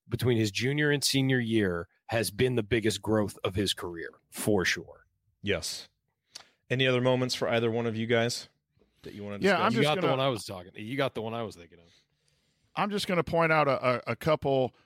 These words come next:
Speaker 3: uh, film session things that I think are gonna be positives, uh, tomorrow in the film session. And one was, you know, Malik Reneau got back in foul trouble again, but it wasn't the handsy stuff. I thought,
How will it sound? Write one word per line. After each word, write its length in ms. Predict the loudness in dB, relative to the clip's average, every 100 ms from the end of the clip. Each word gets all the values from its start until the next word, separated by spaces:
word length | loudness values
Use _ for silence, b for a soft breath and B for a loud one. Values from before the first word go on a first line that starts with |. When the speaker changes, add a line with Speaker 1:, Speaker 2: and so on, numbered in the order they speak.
| b b b -4
Speaker 3:
uh, 460 | 0 2 2 -2 -6
film 340 | 0 0 2
session 440 | 2 2 2 -4
things 320 | -2 0 0 2
that 140 | 2
I 80 | 2
think 220 | 0 -2
are 60 | -2
gonna 180 | 0 0
be 120 | -2
positives, 840 | 2 2 4 2 0 0 -2 -4
uh, 280 | -2 0 0
tomorrow 500 | -4 -2 2 4 2
in 200 | 0 -4
the 60 | -4
film 300 | -4 -4 -2
session. 420 | -2 -2 -2 -4
And 120 | -2
one 280 | 0 2 2
was, 200 | 0 0 B B B B B
you 80 | 0
know, 100 | 2
Malik 320 | 4 2 0
Reneau 500 | -4 0 2 2 2
got 300 | 2 0 2
back 240 | 2 2
in 80 | 0
foul 240 | 2 2 2
trouble 340 | 0 0 0
again, 380 | -2 -2 -2 0
but 140 | 0
it 80 | 2
wasn't 300 | 2 0 -2
the 100 | 0
handsy 420 | 2 2 0 -2
stuff. 340 | -2 2 2 2
I 60 |
thought, 280 | 0 2 0